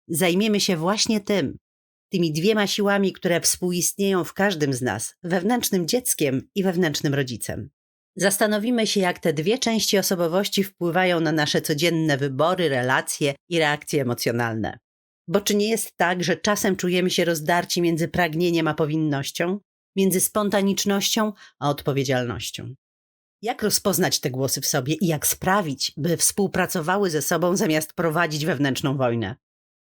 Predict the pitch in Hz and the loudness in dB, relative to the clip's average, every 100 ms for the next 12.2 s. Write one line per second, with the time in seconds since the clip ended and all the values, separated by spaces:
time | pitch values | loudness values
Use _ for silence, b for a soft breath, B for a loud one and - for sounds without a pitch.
0 | _ _ - 226 214 190 196 202 175 165 | _ _ -2 0 0 0 0 0 2 0
1 | - 156 151 - 185 202 165 - 143 147 | 0 -2 -2 0 0 0 -2 -2 -2 0
2 | 156 151 147 143 147 147 135 - 160 143 | 2 2 2 0 0 0 -2 0 0 0
3 | 139 139 - 165 196 _ - 156 147 - | 0 -2 -2 -2 -4 _ -4 -2 0 0
4 | 160 165 180 156 156 - - 170 196 - | 0 2 2 2 0 0 0 2 2 0
5 | 196 180 165 175 170 151 - 143 - 151 | 0 2 2 2 2 0 0 -4 -2 -4
6 | 135 131 131 127 - - _ _ _ _ | -2 0 0 -4 -10 -18 _ _ _ _
7 | _ - 254 247 226 214 190 175 175 175 | _ -2 0 2 2 0 0 0 0 2
8 | 196 185 - 156 147 135 190 196 190 151 | 2 0 -2 0 -2 0 -2 0 0 0
9 | 156 156 151 143 - 185 214 - 139 - | 0 0 0 -2 0 0 0 -4 -6 -2
10 | 143 139 135 170 202 185 151 147 151 151 | -2 0 0 0 2 0 0 0 0 2
11 | 147 147 131 143 143 139 139 131 120 117 | 2 0 2 0 0 -2 0 0 0 -2
12 | - | -8